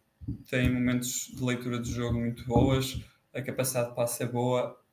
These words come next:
acho que o drible é melhor do que o, do que o do irmão, não tem aquele, acho que falta-lhe, um, ah, assim,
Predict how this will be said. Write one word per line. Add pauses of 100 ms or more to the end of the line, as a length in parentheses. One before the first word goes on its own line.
acho
que
o
drible
é
melhor
do
que
o,
do
que
o
do
irmão, (420)
não
tem (440)
aquele, (480)
acho
que
falta-lhe, (240)
um,
ah, (320)
assim,